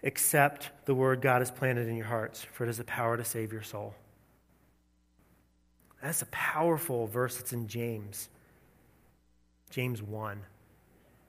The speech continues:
I'm terrible with references, but I think it's verse twenty-one. It's such a powerful verse to humbly accept what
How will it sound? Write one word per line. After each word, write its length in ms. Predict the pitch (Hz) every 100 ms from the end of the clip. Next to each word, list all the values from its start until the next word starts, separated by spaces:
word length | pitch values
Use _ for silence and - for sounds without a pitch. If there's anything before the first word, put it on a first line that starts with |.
| _ _ _ _
I'm 100 | 120
terrible 420 | 113 147 143 135 123
with 220 | 113 -
references, 500 | 127 - 139 143 135
but 120 | 123
I 60 | 107
think 280 | - 131
it's 140 | 123 -
verse 300 | 120 120 -
twenty-one. 600 | - 131 127 101 92 87 87 _ _ _ - _ _ _ _ _ _ _ _ _ _ _ _ -
It's 100 | -
such 200 | - 208
a 40 | 190
powerful 600 | - 202 214 233 233 202
verse 600 | 143 214 226 - - - - - _ _ - _ _ _ _ _ _ _ _ _ _ _ _ _ _ -
to 80 | 147
humbly 420 | - 185 185 180
accept 520 | 170 - 170 147 - - -
what 320 | 135 139